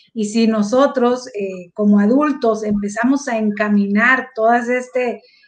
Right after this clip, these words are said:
eh, este comportamiento del niño, pues lo ayudamos, ¿no? a ser un negociador más efectivo,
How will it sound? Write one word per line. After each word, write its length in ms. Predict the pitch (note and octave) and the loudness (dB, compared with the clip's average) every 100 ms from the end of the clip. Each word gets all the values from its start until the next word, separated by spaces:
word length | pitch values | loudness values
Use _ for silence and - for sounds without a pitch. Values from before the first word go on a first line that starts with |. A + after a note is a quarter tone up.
| _ _ | _ _
eh, 160 | G#3+ G#3 | -4 -2
este 300 | A#3 A#3+ C4 | -2 0 2
comportamiento 840 | B3+ G#3+ A3 G#3 G#3+ A3 A#3+ A#3+ B3+ | 4 4 4 2 0 2 0 4 4
del 200 | A#3 A3+ | 4 4
niño, 380 | A#3+ B3+ D4+ D#4 | 4 4 2 -2
pues 160 | A#3+ A#3 | -2 0
lo 120 | A#3 | 4
ayudamos, 680 | A3 A3 A3 B3+ C#4 B3+ A#3 | 4 4 2 4 2 2 0
¿no? 140 | A#3+ | 0
a 80 | A3 | -2
ser 240 | G#3+ A3 | -2 0
un 100 | A#3+ | 2
negociador 720 | B3+ A#3 A3 G#3+ G#3 G#3 A3+ A#3 | 2 0 -4 -4 -4 -2 0 -2
más 240 | A3+ - | -4 -4
efectivo, 960 | A#3+ - G#3 - - A#3+ C4 A3 G#3 | -6 -4 -8 -8 -2 0 2 2 0